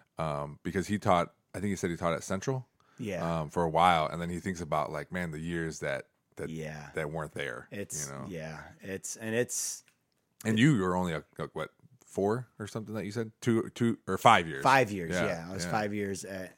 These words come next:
Speaker 2: and, but see, I was fortunate enough that Oregon honored all five of my years
Speaker 1: Oh,
Speaker 2: when
Speaker 1: nice.
Speaker 2: I, yeah, came in.
Speaker 1: That's cool.
Speaker 2: So
Speaker 1: Yeah. 'Cause that's what I think now. Like, I, I've been,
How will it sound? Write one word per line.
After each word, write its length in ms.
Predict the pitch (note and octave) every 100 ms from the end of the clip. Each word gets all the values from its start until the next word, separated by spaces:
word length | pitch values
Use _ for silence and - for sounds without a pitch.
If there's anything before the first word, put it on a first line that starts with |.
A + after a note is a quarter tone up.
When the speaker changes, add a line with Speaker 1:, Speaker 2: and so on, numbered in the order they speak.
| _
Speaker 2:
and, 280 | G#2 G2 F#2
but 120 | G#2
see, 160 | - B2
I 80 | C3+
was 140 | C3
fortunate 360 | - G#2 - G#2
enough 80 | E2+
that 80 |
Oregon 440 | G2 G#2 G2+ F#2+ F#2
honored 340 | G2+ A2+ G2+ F2
all 160 | F2
five 320 | E2 F2 E2+ D#2+
of 140 | E2
my 160 | F2 E2+
years 140 | E2 F2
Speaker 1:
Oh, 120 | G#3+
Speaker 2:
when 80 | E3+
Speaker 1:
nice. 460 | G3 G#2+ E2 D#2 -
Speaker 2:
I, 40 | F#2
yeah, 200 | E2 D#2
came 260 | - F2+ F2
in. 280 | D#2+ D2+ - -
Speaker 1:
That's 180 | G#2+
cool. 320 | - D#2 E2 -
Speaker 2:
So 400 | - F2+ E2+ D#2+ E2
Speaker 1:
Yeah. 240 | F2 D2+ - _ -
'Cause 80 | A#2+
that's 140 | D3 A#2
what 60 |
I 80 | B2
think 180 | A#2+ F2+
now. 200 | F#2+ F#2
Like, 160 | E2+ C#2
I, 200 | F#2 F#2+
I've 160 | F#2+ F#2+
been, 320 | F#2+ F#2